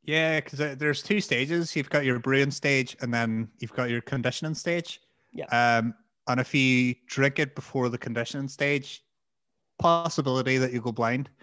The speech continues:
Speaker 1: <laughs> But, uh, that reminds me of, uh, like, my granddad used to make poaching back in the day, and he, uh, like, I think everybody's granddad, but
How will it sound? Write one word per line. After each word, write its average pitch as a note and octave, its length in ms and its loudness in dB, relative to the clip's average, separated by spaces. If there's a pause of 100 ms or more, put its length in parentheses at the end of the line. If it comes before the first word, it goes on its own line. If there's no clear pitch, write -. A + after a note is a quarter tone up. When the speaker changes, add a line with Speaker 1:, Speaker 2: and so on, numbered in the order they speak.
(340)
Speaker 1:
<laughs> - 220 -4 (680)
But, D3+ 180 4
uh, C#3+ 340 -2 (960)
that F3 120 0
reminds D3+ 380 2
me B2+ 300 0
of, A#2+ 400 -4
uh, A2 360 -4 (600)
like, - 280 -4
my C#3+ 420 2
granddad B2 300 0
used C3+ 160 0
to C3 40 0
make A#2 180 2
poaching C#3 580 -2 (140)
back C#3 240 -2
in D#3 60 -4
the D3 60 -6
day, D3+ 280 -2 (180)
and A2+ 480 -2 (280)
he, A#2 320 -6
uh, G2+ 340 -6 (140)
like, - 360 -6 (180)
I B2+ 60 -4
think - 260 -4
everybody's B2 460 0
granddad, C#3+ 340 0 (840)
but B2 200 -2